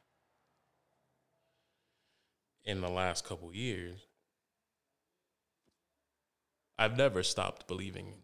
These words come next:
God. It was just always, you know, do I, do I not? I don't know what I believe in. I believe in a God. I believe in the universe. Blah, blah, blah, blah, blah.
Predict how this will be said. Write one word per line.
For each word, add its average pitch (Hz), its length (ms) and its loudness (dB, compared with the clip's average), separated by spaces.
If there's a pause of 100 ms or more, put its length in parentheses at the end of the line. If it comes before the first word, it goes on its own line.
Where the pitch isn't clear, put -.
God. 85 320 -2 (2000)
It 104 100 0
was 92 140 0
just 82 180 -2
always, 80 380 -2
you 82 60 -4
know, 78 220 -6 (800)
do 87 180 -6
I, 85 280 -8
do 80 160 -10
I 80 80 -10
not? 95 300 -6 (2250)
I 90 60 -16
don't 85 100 -12
know 82 100 -8
what 87 140 -6
I 90 60 -8
believe 87 260 -14
in. 92 80 -20
I 90 80 -14
believe 95 280 -8
in 92 80 -8
a 92 60 -10
God. 95 360 -6
I 95 40 -8
believe - 280 -16
in 104 80 -20
the 98 100 -20
universe. 95 600 -20
Blah, - 100 -14
blah, 104 100 -10
blah, - 280 -10
blah, 104 120 -12
blah. - 240 -12